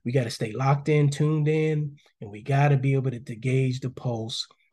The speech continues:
of the people that we're called to lead. Because there is too much at stake. As leaders, we set the tone. We serve as change agents, right? And we are called to create an environment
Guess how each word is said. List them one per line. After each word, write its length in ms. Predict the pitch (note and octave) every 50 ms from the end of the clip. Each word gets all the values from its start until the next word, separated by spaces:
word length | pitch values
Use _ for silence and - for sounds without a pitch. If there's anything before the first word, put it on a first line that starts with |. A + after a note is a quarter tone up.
| - -
of 160 | G#2 A2+ C3
the 80 | C#3
people 340 | - - - G#2+ G#2+ - G2
that 140 | G#2+ G#2 G2+
we're 80 | G#2 G#2+
called 380 | - - A2 G#2+ A2 A2 G#2+
to 60 | G#2+
lead. 360 | G#2+ A2+ B2 A#2+ A2 G2 - - - _ _ _ _ _ _ _ _ _ _ _ _ _ _ _ _ _ _ _ - _ _ _ -
Because 540 | D#3 C#3+ D3+ F3+ F3 E3 D#3 C#3 - - _ _ _ _ _ _ _ -
there 480 | A#2 C#3 D3 D3+ D#3 D#3 D#3+ D#3+ E3
is 320 | D#3 D3 C3+ B2+ A#2 A#2 -
too 260 | - - - D#3+ D#3
much 560 | D3 C3+ B2+ C3 C3 - - - - - - _ _ _ -
at 160 | C#3+ - -
stake. 520 | - - - - - - - - - - _ _ _ _ _ _ _ _ _ _ _ _ _ _ _
As 160 | - A#2 B2
leaders, 320 | C3 D3 E3 E3 D#3 C#3 C3
we 100 | D3 D#3
set 220 | C#3+ - D3 -
the 100 | - A2
tone. 360 | - - D#3 D3+ D#3 D3+ C#3+
We 140 | C#3+ E3 G3+
serve 420 | G#3 - - D#3+ D3+ D3 C#3+ C3 C3+
as 500 | B2+ B2 B2 A#2+ B2 B2 A#2+ A#2+ - - _ _ _ _ _ _ _ _ -
change 360 | - - G3 A#3 A#3+ A3 F3+
agents, 520 | C#3+ A#2 G#2 F2+ G2 - - - - - _ _ _ _ _ _ _ _ -
right? 240 | A#2+ C3+ D#3 F3 -
And 200 | D#3+ C3+ C3 D#3
we 240 | G#3+ A#3 A#3+ B3
are 80 | G#3+ D3+
called 640 | C#3 - - F3+ F3+ F#3+ F#3+ F#3 F3+ F3+ E3 - -
to 420 | - D#3+ D#3 D3 C#3 C3+ C#3 C#3 - - _ _ _ _ -
create 440 | - - C#3+ C3+ C3 D3+ E3+ F#3 F3+
an 120 | E3+ D#3
environment 760 | C#3 B2+ A#2+ C#3+ C#3+ D#3 D#3+ D#3+ D3 C3 A#2+ A#2+ A#2 - -